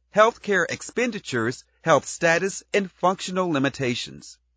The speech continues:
She posed two questions. Do new medications, devices, and surgical procedures allow equal access for those who are underrepresented?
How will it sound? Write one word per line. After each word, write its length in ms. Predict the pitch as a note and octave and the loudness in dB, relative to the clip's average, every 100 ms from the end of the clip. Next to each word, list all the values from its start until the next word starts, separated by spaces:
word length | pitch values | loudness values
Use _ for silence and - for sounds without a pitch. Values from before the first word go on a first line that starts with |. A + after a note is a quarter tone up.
| _ | _
She 220 | - C#4 | -4 -2
posed 520 | C#4 A#3+ A#3 A3 - | 0 4 4 4 -2
two 180 | - G3 | -6 -6
questions. 800 | - D#3 C#3 - - C#2 - - _ _ _ _ _ - | 0 4 4 2 -12 -12 -16 -18 _ _ _ _ _ 2
Do 140 | F3 | 4
new 200 | D#3 A#3+ | 6 2
medications, 800 | A3 A#3+ - E3+ C#3+ - F3 F#3+ | 0 -4 -4 -2 -2 -4 -10 -4
devices, 580 | D#3+ A#2 A2+ - F3 D#3 | 0 2 2 0 -6 -4
and 140 | B2 | -6
surgical 480 | - G#3 B3+ G3 C#3+ | -2 0 0 -2 -6
procedures 580 | A2+ A2+ A#2 G#2 C#3 - | -6 -8 -8 -4 -4 -2
allow 280 | D#3+ D#3+ D3 - | 2 4 4 2
equal 340 | B3+ B3+ F#3+ | -2 2 4
access 460 | D#3 D#3+ - B2+ - | 4 2 0 0 0
for 140 | C3+ | 0
those 400 | B2+ B2+ D3 - | 2 4 2 -4
who 220 | F#3 E3 | -8 2
are 100 | D3+ | 4
underrepresented? 880 | C3+ C3+ D3+ B2+ - A#2+ A2 G2 E3+ | 4 0 0 0 0 -4 -4 -4 -6